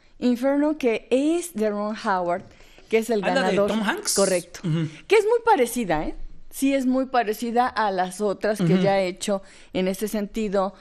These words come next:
Speaker 1: de, de, del Código Da Vinci. ¿Se acuerdan del Código Da Vinci? Y en donde también está con Felicity Jones,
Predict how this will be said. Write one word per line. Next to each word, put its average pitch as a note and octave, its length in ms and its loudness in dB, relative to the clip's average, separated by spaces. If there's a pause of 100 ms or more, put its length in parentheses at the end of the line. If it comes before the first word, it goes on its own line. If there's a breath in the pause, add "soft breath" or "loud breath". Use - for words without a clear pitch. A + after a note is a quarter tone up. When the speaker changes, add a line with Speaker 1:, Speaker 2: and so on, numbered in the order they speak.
(240 loud breath)
Speaker 1:
de, F#3+ 420 0
de, F3+ 520 -2
del F#3 200 0
Código G3 460 -2
Da F3 140 0
Vinci. A#3 400 -2
¿Se A3 100 -8
acuerdan G3 380 -4
del F#3 240 -6
Código F3+ 320 -2
Da D3+ 100 -6
Vinci? F#3 480 -4 (520 loud breath)
Y G#3+ 520 -2
en G3+ 300 -2
donde G3+ 260 0
también A3+ 600 -2 (340 loud breath)
está A3 300 2
con A#3 160 -4
Felicity G3 600 -6
Jones, G3+ 520 -4